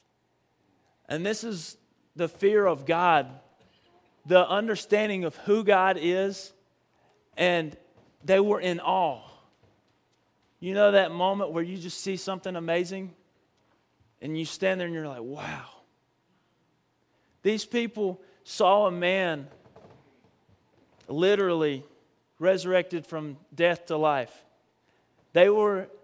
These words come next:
able to see the power of Christ respond to this broken mother and then resurrect the dead from life. And it resulted in giving, in these people,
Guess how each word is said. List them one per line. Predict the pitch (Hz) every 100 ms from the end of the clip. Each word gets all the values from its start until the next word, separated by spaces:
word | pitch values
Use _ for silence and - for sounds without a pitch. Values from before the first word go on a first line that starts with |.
| -
able | 185 202 208
to | 196
see | 185 - 202
the | 180
power | - 185 196 208 208
of | 180 -
Christ | - 180 180 175
respond | 156 - 196 208 208
to | 202
this | 185 175
broken | 170 185 180 175
mother | 165 165 135 117 131 _ _ _ _ _ _ _ _ _
and | - 170
then | 190 196 190 170 - _
resurrect | 165 202 185 180 180 170
the | 175
dead | 156 170 165
from | 160 156
life. | 156 151 127 - _ _ _ _ _ _ _ _ _
And | 185
it | 208
resulted | 196 175 151 202 226 233 220 202 _
in | 180 180 170
giving, | 190 190 180 - -
in | 185
these | 196 196
people, | - 208 208 220